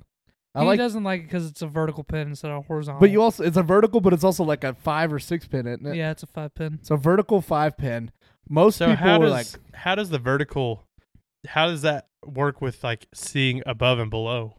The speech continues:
Speaker 1: You
Speaker 2: How
Speaker 1: don't.
Speaker 2: do you mean?
Speaker 3: Like, on mine, mine are horizontal, so, like, it doesn't affect, like, uh, most of the sight pictures
Speaker 1: Right.
Speaker 3: open. So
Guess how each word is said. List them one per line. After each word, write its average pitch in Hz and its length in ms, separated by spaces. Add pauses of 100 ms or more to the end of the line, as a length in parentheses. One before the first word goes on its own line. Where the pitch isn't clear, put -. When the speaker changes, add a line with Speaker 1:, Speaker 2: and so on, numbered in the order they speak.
(540)
Speaker 1:
You 120 160
Speaker 2:
How 131 120
Speaker 1:
don't. 165 120
Speaker 2:
do 160 60
you 151 120
mean? 147 280 (540)
Speaker 3:
Like, 123 380 (240)
on 131 240
mine, 147 320
mine 135 200
are 127 100
horizontal, 127 600 (220)
so, 143 180
like, 127 200
it 135 80
doesn't 131 260
affect, 131 400
like, 117 260
uh, 131 140
most 139 320
of 127 60
the 117 100
sight 139 300
pictures 117 440
Speaker 1:
Right. 131 260
Speaker 3:
open. 107 260 (340)
So 120 460